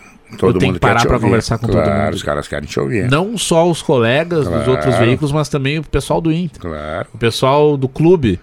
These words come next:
Speaker 1: Uhum.
Speaker 2: os funcionários. Né? Porque eu brinco, antes eu ia lá fazer o negócio da seg,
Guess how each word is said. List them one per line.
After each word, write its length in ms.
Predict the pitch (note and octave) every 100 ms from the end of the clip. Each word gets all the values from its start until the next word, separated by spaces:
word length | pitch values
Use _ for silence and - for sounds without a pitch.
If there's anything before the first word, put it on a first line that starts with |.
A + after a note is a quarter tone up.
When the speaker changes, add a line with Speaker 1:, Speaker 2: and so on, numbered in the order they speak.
| - -
Speaker 1:
Uhum. 220 | D#2+ D#2+
Speaker 2:
os 100 | -
funcionários. 840 | D3 D3 E3+ C3+ D3+ E3+ F#2+ - - _ _ _ _ _ _ - _ -
Né? 220 | A#2+ A#2+
Porque 180 | - D3
eu 80 |
brinco, 320 | D3 D#3 C#3+ - -
antes 220 | B2+ D3+
eu 60 | E3+
ia 80 | D#3+
lá 100 | D#3+
fazer 160 | E3
o 60 | D#3
negócio 240 | D3+ D3+
da 120 | D#3 D3
seg, 460 | - D3 F3+ G3+